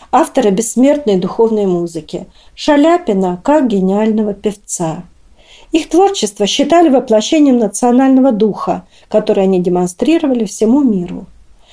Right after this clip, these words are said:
Отношение к Рахманинову в православных диаспорах –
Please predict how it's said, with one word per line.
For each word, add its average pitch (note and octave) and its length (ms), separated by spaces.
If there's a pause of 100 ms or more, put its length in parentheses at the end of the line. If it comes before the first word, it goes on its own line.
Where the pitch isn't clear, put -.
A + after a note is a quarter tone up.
(180)
Отношение D4 640
к C#4+ 100
Рахманинову D4+ 840
в E3 60
православных A#3 720
диаспорах – F#3+ 680